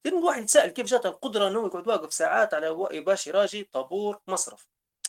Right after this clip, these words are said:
مع إنه هو ير-، يراجي في شيء، هو يشوف في شيء. هذه هي الق-، القصة. إحنا لما نقعد نسمع ونقرأ في قصص الصحابة ويصلوا، نقول: "ودي خيرهم، خير". ليش؟ إن هم يشوفوا في شيء إحنا ما نشوفوش فيه. هم مستحضرين معرفة الله،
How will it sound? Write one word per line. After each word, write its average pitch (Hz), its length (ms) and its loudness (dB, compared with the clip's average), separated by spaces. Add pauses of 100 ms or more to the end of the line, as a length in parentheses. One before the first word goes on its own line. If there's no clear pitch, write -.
(360)
مع 160 60 -4
إنه 247 140 0
هو 240 60 -2
ير-، 220 320 0
يراجي 180 400 4
في 143 140 -6
شيء، 147 260 -2
هو 190 120 -4
يشوف - 280 -6
في 120 80 -16
شيء. 131 260 -8 (440)
هذه 254 280 -2
هي 233 80 -2
الق-، - 580 -8
القصة. - 320 0
إحنا 226 120 -2
لما 175 160 0
نقعد 160 180 -6
نسمع 147 260 -8
ونقرأ 135 320 -8
في - 160 -20
قصص - 160 -8
الصحابة 156 520 -4
ويصلوا، 131 480 -14 (100)
نقول: 247 200 -12
"ودي 196 180 -10
خيرهم، - 380 -14 (140)
خير". - 220 -16 (400)
ليش؟ 294 340 2
إن 240 60 0
هم 320 140 4
يشوفوا 226 280 -2
في 208 120 -8
شيء 240 180 -2
إحنا 226 140 -4
ما 208 60 -4
نشوفوش 202 320 -6
فيه. 185 240 -8 (500)
هم 320 200 4
مستحضرين 190 720 0
معرفة 196 480 0
الله، 117 260 -4